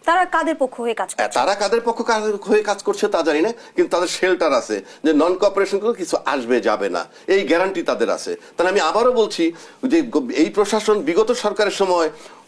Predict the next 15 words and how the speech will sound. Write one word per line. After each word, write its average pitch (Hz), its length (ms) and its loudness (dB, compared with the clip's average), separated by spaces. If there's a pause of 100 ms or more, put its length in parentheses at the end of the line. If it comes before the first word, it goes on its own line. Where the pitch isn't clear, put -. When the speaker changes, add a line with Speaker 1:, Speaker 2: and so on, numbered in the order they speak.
(180)
Speaker 2:
এক 180 220 -2
এমন 220 280 2
ভালো 226 200 2
সরকার 214 320 0
ছিল 180 340 0 (200)
পনেরো 180 260 4
বছর, 160 340 2 (240)
তাকে - 300 2
রাখার 170 420 0
জন্য 160 360 2 (220)
প্রশাসন 135 440 -2
হাজার 120 380 0
হাজার 104 340 -2
গুলি 101 220 -4
মারছে, 92 360 -6